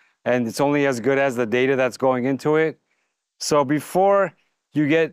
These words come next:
into how do you recover for your schedule, how do you put together that recovery,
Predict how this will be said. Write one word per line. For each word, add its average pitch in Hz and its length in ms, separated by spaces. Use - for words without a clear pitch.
into 147 300
how 147 120
do 160 60
you 151 100
recover 147 480
for 139 80
your 127 120
schedule, 120 640
how 123 140
do 135 80
you 131 60
put - 180
together 127 320
that 120 260
recovery, 120 680